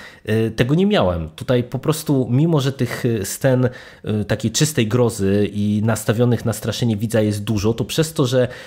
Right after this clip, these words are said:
e, mamy pewne zmiany konwencji, mamy pewne wolty fabularne,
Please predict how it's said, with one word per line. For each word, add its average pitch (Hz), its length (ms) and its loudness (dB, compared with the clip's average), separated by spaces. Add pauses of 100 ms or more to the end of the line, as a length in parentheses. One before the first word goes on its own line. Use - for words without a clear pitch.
(120)
e, 107 240 4 (280)
mamy 127 360 0
pewne 139 300 0
zmiany 123 280 0
konwencji, 110 580 -4
mamy 117 220 0
pewne 131 340 0
wolty 135 320 0
fabularne, 104 720 0